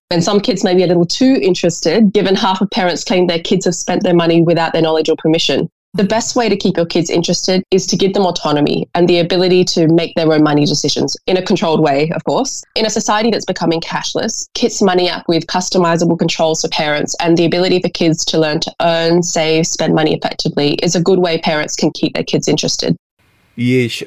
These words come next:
Speaker 2: کاش بر اهمیت صحبت کردن با اطفالشان تاکید کرده و می‌گوید که والدین باید با اطفال در رشد و توانمندی‌هایشان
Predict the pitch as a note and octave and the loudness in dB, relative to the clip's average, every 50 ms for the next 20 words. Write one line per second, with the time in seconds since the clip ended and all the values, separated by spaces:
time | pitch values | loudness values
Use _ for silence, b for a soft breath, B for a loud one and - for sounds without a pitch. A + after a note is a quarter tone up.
0 | - _ - - A2 F#2 G2 F#2+ - - - - - F#2+ A2+ G#2+ G#2 A2 - - | -14 _ -8 -6 -6 -4 -6 -6 -8 -12 -14 -14 -10 -6 -4 -2 -2 -2 -4 -4
1 | G2+ G2 F#2+ - - A2+ A2+ A#2 A#2 A#2+ B2+ B2 B2 - B2 A#2+ A2+ - - G#2+ | -6 -6 -6 -8 -8 -6 -4 -2 -2 -2 -2 -2 -4 -2 -4 -4 -4 -4 -8 -8
2 | F2 D#2+ C#2+ - - - - C#2+ - E2+ E2+ F#2 F#2+ G2 F#2 B B B B B | -8 -8 -10 -14 -14 -16 -16 -16 -14 -12 -10 -8 -8 -8 -10 B B B B B
3 | B B B F2+ F#2 G#2+ A2 A2 A2+ A#2 A#2 - G#2+ G#2 G2 - - - - - | B B B -6 -4 -2 0 2 0 0 -2 -2 -4 -8 -8 -8 -12 -20 -10 -4
4 | A2 A2+ G2 F2+ E2 D2 - - F2 F#2+ F#2+ F#2+ - - - - F2 D#2+ D#2+ - | -4 -2 -2 -4 -6 -10 -12 -10 -10 -8 -8 -10 -12 -16 -16 -12 -10 -10 -10 -10
5 | - - B2+ - - - F2 E2 D#2+ D#2+ E2 E2 F2 F2+ G2+ A2+ C3 C#3+ C#3 - | -10 -12 -12 -12 -10 -14 -14 -12 -12 -12 -12 -8 -8 -8 -4 -4 -4 -4 -4 -6
6 | F#2 D2+ - - - - - - B1+ C2+ - b b b b b b b b b | -12 -18 -18 -20 -20 -20 -20 -18 -18 -20 -20 b b b b b b b b b
7 | b b b b - A2 A#2+ B2+ B2+ B2+ C3 A#2 C3+ C#3 C#3 C3+ B2+ - - G#2+ | b b b b -8 -4 -2 -2 0 0 0 0 0 0 -2 -2 -4 -8 -8 -6
8 | G#2+ G#2 G2+ G2+ F#2 F#2+ F#2+ - E2+ F2 E2+ - - - - A2+ A#2 A#2 A#2+ B2 | -4 -4 -4 -6 -6 -8 -8 -8 -8 -10 -12 -14 -18 -14 -6 -4 -2 -2 -2 -4
9 | - A#2+ A2+ A2 G#2 G#2 A#2 B2 A#2+ - - - A2+ A#2 A#2 A2 - G2+ G2 F#2+ | -6 -4 -4 -4 -4 -2 -4 -4 -4 -4 -4 -4 -4 -4 -4 -4 -6 -6 -4 -4
10 | F#2 F2 E2 E2+ F2 E2+ - - - D#2 G#2+ B2+ A#2 F#2+ D#2 - - - F2 F#2 | -6 -8 -10 -10 -12 -12 -14 -14 -12 -4 -2 -2 0 -2 -2 -6 -10 -10 -10 -8
11 | F#2 F#2 | -8 -10